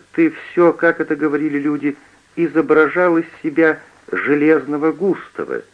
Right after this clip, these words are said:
а теперь, значит, в добродушного берлинца играешь. Что ж, оригинально, отец, право оригинально». «Играю?» «Ну нет,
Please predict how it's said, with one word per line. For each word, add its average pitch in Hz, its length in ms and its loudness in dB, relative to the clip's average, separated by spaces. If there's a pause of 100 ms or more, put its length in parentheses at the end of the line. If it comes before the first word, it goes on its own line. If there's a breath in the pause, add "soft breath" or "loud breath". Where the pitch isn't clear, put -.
(280 soft breath)
а 82 100 -2
теперь, 104 340 -2
значит, 117 380 -4 (300 soft breath)
в 73 160 -8
добродушного 101 720 -2
берлинца 147 640 -4
играешь. 73 600 -8 (380)
Что - 280 0
ж, - 100 -8
оригинально, 113 640 -4
отец, 151 300 -6 (480 soft breath)
право 104 420 2
оригинально». 151 720 -4 (1080)
«Играю?» 78 640 -4 (800 soft breath)
«Ну 113 300 -6
нет, 107 480 0